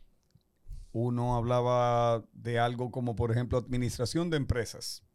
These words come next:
Gente que estudiaba desde el grado de lo que era la gerencia desde el punto de vista administrativo. El tiempo fue dando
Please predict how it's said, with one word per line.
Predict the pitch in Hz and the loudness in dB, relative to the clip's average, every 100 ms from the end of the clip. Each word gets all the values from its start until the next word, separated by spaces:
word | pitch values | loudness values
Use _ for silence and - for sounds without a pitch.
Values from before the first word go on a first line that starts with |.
| _ _ - - - - | _ _ -14 -12 -12 -12
Gente | - 147 180 156 180 | -2 0 0 -2 -4
que | 147 139 | -2 -2
estudiaba | 135 - 127 123 143 123 104 | -2 -4 -4 0 2 2 -2
desde | 98 107 98 101 | -4 -4 -4 -6
el | 98 | -4
grado | 107 127 147 156 160 151 | 0 2 4 4 2 0
de | 135 135 139 143 _ _ _ _ | 0 0 0 -2 _ _ _ _
lo | 113 113 - | -2 -2 -2
que | 123 127 | -2 2
era | 131 135 | 2 0
la | - 123 117 | 0 0 0
gerencia | 107 120 107 104 139 143 123 - 104 92 110 - | 0 0 0 2 2 2 2 0 0 0 -4 -2
desde | 120 110 | -2 0
el | 110 | -2
punto | - 139 139 139 | 0 0 0 -2
de | |
vista | 123 127 - 135 - | 0 -2 0 0 2
administrativo. | 117 107 117 113 - 104 - 104 - - - - - - - _ | 0 0 0 0 0 0 0 0 -4 -6 -8 -12 -16 -20 -20 _
El | 131 147 139 | 0 2 2
tiempo | 156 160 175 185 | 2 2 2 0
fue | 165 170 | 2 2
dando | 156 156 151 143 175 285 | 2 2 0 0 -2 -4